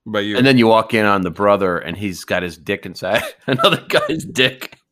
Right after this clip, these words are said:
Speaker 2: <laughs> Oh, Doc Barlow, you're not actually a medical professional.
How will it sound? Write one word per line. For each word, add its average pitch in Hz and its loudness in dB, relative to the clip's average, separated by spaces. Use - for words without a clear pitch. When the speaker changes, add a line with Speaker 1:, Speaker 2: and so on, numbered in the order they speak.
Speaker 2:
<laughs> - -18
Oh, 208 4
Doc 202 -4
Barlow, 185 4
you're 165 -2
not 202 2
actually 165 0
a 143 -2
medical 135 -2
professional. 92 -8